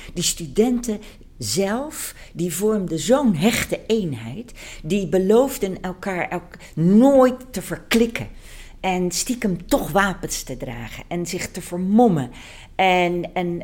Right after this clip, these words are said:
ze zworen ede naar elkaar. Dus ja, en als, als, als, oh, de, de, de, de, de, de universiteit eiste vervolgens dat studenten, hè, vanaf dit moment een soort eed moesten afleggen aan de universiteit.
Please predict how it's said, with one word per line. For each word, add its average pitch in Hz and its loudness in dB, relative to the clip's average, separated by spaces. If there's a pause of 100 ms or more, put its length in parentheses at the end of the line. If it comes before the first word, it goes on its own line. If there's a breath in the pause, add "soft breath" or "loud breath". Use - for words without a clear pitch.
(100)
ze 185 -6
zworen 190 -2
ede 240 4
naar 143 -6
elkaar. 127 -14 (320 loud breath)
Dus 180 -4
ja, 254 2
en 208 -6 (160)
als, 208 -2
als, 196 0
als, 180 -2
oh, - -2
de, 190 -2
de, 165 -2
de, 156 -2
de, - -6
de, - -8
de - -8
universiteit 214 2
eiste 220 0 (360 loud breath)
vervolgens 147 -2
dat 135 -10
studenten, 143 -6
hè, 180 -8
vanaf 151 -12
dit 196 -2
moment 151 -12
een 156 -8 (120)
soort 156 -8 (140)
eed 254 2
moesten - -8
afleggen - -8 (300 loud breath)
aan 220 2
de 151 -2
universiteit. 160 -8